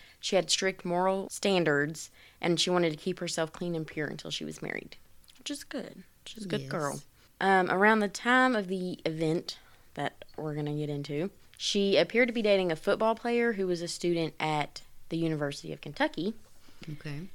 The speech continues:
Speaker 1: According to Quincy, her mom, she didn't have a steady boyfriend, though. So now we're gonna talk about the day of October twenty-sixth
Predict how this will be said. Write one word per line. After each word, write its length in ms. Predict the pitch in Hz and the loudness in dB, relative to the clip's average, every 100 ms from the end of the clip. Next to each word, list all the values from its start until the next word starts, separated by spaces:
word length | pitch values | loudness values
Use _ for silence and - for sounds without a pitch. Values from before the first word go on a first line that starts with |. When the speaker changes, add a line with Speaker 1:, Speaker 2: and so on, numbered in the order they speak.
| - | -12
Speaker 1:
According 460 | - 190 185 175 | 2 6 6 4
to 520 | 170 - 175 165 156 156 | 0 2 4 6 4 0
Quincy, 440 | - 226 220 180 170 | 0 0 2 0 0
her 160 | 175 | 2
mom, 500 | 190 165 156 156 160 | 4 4 4 2 -2
she 160 | - 196 | -2 2
didn't 180 | 190 170 | 4 4
have 120 | 156 | 0
a 40 | |
steady 240 | 147 160 139 | 0 0 0
boyfriend, 400 | 139 - - - | -2 -4 -6 -10
though. 80 | - - - - - - | -14 -18 -20 -20 -16 -12
So 100 | - | 2
now 140 | 190 214 | 6 6
we're 80 | |
gonna 160 | 226 208 | 6 2
talk 240 | 196 185 | 0 -2
about 240 | 165 160 - - | -2 -4 -6 -12
the 80 | - | 2
day 300 | 185 185 180 | 6 8 8
of 100 | 170 - | 4 2
October 440 | 170 - 180 196 | 0 0 -2 -2
twenty-sixth 800 | - 233 247 - 190 - - | -2 0 0 0 -2 -2 -10